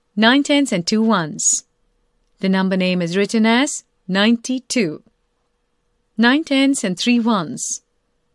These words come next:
The number name is written as ninety-three.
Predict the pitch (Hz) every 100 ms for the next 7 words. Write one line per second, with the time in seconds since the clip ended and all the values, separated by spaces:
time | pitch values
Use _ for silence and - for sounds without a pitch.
0 | _ _ _ _ - 262 254 311 311 254
1 | 262 - 190 - 233 262 247 - 170 190
2 | 202 233 240 240 - 202 -